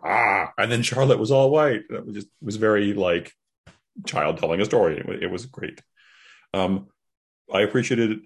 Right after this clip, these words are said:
uh, Dan, Frank immediately trying to unionize the children. Uh, Tracy, Morgan's wonderfully dry, "I contain multitudes, madam," w-, was, was a great line.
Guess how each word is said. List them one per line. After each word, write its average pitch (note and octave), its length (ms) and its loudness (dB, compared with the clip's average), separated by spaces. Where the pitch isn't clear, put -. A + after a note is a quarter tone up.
uh, F#2+ 160 0
Dan, G2+ 360 -2
Frank - 400 -4
immediately A#2 460 -2
trying G#2 340 -2
to A2 100 -2
unionize F#2 520 -2
the F#2+ 60 -8
children. B2+ 480 -6
Uh, F2+ 340 -4
Tracy, G2+ 680 -2
Morgan's G#2 600 0
wonderfully A2 920 -4
dry, F#2 480 2
"I G2 140 2
contain G#2+ 520 -2
multitudes, G2 580 0
madam," C#2+ 440 -6
w-, - 220 -8
was, F2 220 -2
was E2+ 180 -2
a D#2+ 100 0
great D#2+ 400 -8
line. D2+ 400 -6